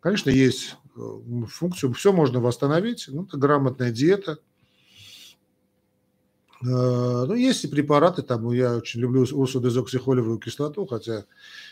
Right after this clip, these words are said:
её назначают главным образом при проблемах печени и с желчным пузырём, но это такой комплекс мероприятий целый, да. Тут и грамотное питание. Когда говорят грамотное питание, это ж, не знаю, все начинают говорить о холестерине.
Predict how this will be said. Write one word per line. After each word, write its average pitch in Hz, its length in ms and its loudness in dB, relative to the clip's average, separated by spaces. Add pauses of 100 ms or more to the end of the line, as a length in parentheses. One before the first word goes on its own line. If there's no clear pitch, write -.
(160)
её 131 140 0
назначают 123 500 -2
главным 123 360 0
образом 110 320 -2
при 123 80 -4
проблемах 123 580 -2
печени 113 420 -2
и 104 40 -4
с - 20 -8
желчным 117 380 -4
пузырём, 170 420 0
но 170 100 4
это 170 140 2
такой 156 320 0
комплекс 151 500 2
мероприятий 135 640 4
целый, 117 360 -2
да. 135 280 -2 (500)
Тут 135 140 -2
и 131 40 2
грамотное 131 580 2
питание. 165 440 -2
Когда 131 180 2
говорят 131 220 0
грамотное 135 500 2
питание, 151 440 0
это 117 120 -6
ж, - 120 -12 (540)
не 113 140 -12
знаю, 131 260 0
все - 180 -2
начинают 131 400 -2
говорить 120 320 -2
о 117 40 -4
холестерине. 113 560 -6